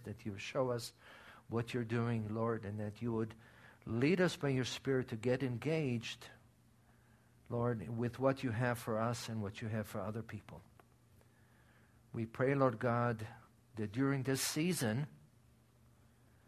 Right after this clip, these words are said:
that it would be a season not of retrenchment,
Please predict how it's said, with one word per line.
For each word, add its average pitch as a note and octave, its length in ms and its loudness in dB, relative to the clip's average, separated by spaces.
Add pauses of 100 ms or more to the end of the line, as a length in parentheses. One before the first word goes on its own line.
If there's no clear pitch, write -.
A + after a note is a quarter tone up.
(920)
that A#2 180 0
it C3 100 6
would B2+ 180 6
be B2+ 140 4
a A#2 40 4
season E3+ 800 4
not D3 320 4
of A#2+ 200 2
retrenchment, B2 1000 2